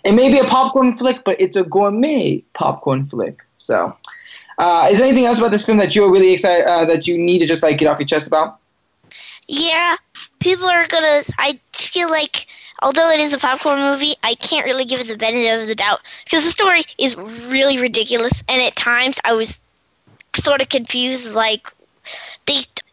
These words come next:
Speaker 2: they have certain things happen, but you never see how they happen, which was kind of annoyed me. I also, the villain and her motivations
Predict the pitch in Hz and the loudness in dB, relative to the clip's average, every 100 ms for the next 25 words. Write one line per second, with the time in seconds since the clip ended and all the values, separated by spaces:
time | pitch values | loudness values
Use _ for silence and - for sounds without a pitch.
0 | - 294 285 _ _ - - 294 311 339 | -6 -4 -4 _ _ -8 -4 -2 0 -2
1 | 320 349 285 254 294 262 - 247 262 311 | -2 -2 -2 -2 -4 -4 -4 -4 -2 -4
2 | 262 247 254 247 240 233 - 233 247 202 | -4 -6 -6 -4 -4 -6 -8 -8 -4 -4
3 | 220 240 208 214 240 - _ _ 233 240 | -4 -4 -6 -4 -6 -8 _ _ -14 -12
4 | 220 - 269 262 254 226 208 196 208 226 | -8 -6 -2 -2 -2 -4 -6 -4 -4 -4
5 | 254 269 - - - 220 240 - 254 240 | -6 -8 -14 -12 -6 -2 0 0 0 -2
6 | - 233 220 240 277 311 311 247 247 247 | -4 -6 -4 0 0 0 -2 -6 -4 -2
7 | 233 240 226 208 208 240 247 247 | 0 -2 -2 -4 -4 -4 -4 -8